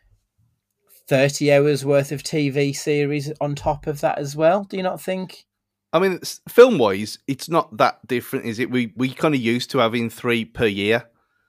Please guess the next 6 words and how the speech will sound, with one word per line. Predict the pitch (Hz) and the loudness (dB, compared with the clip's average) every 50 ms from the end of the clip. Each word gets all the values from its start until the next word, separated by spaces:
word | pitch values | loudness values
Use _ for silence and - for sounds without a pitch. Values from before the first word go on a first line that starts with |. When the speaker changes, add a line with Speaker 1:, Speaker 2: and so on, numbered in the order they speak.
| _ _ _ _ _ | _ _ _ _ _
Speaker 2:
Um, | - 107 107 107 104 107 107 101 101 - _ | -2 0 2 2 0 -2 -4 -6 -10 -10 _
and | 131 131 127 | -6 -4 -2
obviously | - 123 127 107 123 120 - - 127 117 | -2 -2 -2 -4 -6 -6 -4 -2 0 0
Ant-Man | 113 113 113 - 107 110 107 104 107 104 - _ _ _ _ _ _ _ _ _ _ _ _ _ _ _ _ _ _ _ _ _ - | 0 -2 -4 -6 -6 -6 -6 -6 -8 -10 -12 _ _ _ _ _ _ _ _ _ _ _ _ _ _ _ _ _ _ _ _ _ -6
has | 117 107 - | -6 -6 -2
been | - 135 123 113 107 95 85 | -2 -2 -2 -2 -4 -6 -10